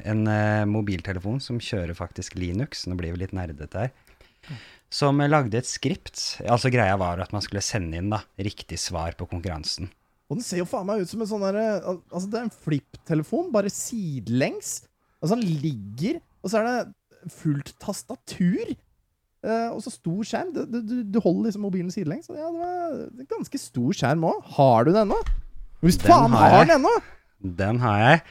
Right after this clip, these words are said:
Speaker 2: Ah,
Speaker 1: Og den her sånn
Speaker 2: Jesus
Speaker 1: kjører faktisk, den har en A R M-prosessor,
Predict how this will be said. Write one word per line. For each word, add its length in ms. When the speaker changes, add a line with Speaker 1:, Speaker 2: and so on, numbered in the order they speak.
Speaker 2:
Ah, 60
Speaker 1:
Og 180
den 100
her 160
sånn 160
Speaker 2:
Jesus 160
Speaker 1:
kjører 320
faktisk, 640
den 180
har 80
en 100
A 300
R 140
M-prosessor, 720